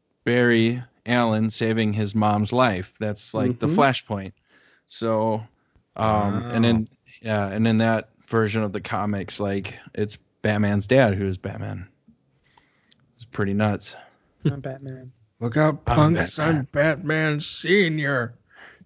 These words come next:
Speaker 1: Which is
Speaker 3: You
Speaker 1: why he
Speaker 3: better
Speaker 1: uses
Speaker 3: get
Speaker 1: the
Speaker 3: your
Speaker 1: guns and
Speaker 3: britches
Speaker 1: stuff
Speaker 3: together.
Speaker 1: instead of jujitsu and, you know, guns, grenade launchers, other fancy gizmos,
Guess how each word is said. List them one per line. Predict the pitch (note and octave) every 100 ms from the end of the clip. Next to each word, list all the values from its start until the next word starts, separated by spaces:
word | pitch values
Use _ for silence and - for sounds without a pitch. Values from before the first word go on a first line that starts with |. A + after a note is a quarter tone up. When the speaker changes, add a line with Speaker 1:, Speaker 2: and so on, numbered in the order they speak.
| _ _ _ _ _ _
Speaker 1:
Which | B2+ C#3+
is | D3
Speaker 3:
You | C#3+
Speaker 1:
why | C#3
he | C3+
Speaker 3:
better | -
Speaker 1:
uses | A3 G#3+
Speaker 3:
get | F3+
Speaker 1:
the |
Speaker 3:
your | B2+
Speaker 1:
guns | C3+ C#3 A2
and | A2
Speaker 3:
britches | F3+
Speaker 1:
stuff | A2
Speaker 3:
together. | F3+ A2+ - A#2
Speaker 1:
instead | A2+
of | A2 -
jujitsu | A2+ G2+ A#2+ A#2 - A2 G#2+ G2+
and, | F#2+ F#2+ _ _ _ _ _ _
you | G#2 G2+
know, | G2 F#2+ F#2+ _ _ _ _ _ _ - -
guns, | A2 G#2+ G2+ G2+
grenade | G#2+ G#2+ G#2
launchers, | G#2 G#2 G2+ G#2+ G#2+ - - _ _ _ - - _ _ _ _ - _ _ _ A#2
other | G#2 G2+
fancy | G#2 A2 G#2 G#2+
gizmos, | G#2+ G#2 G#2+ A2 A2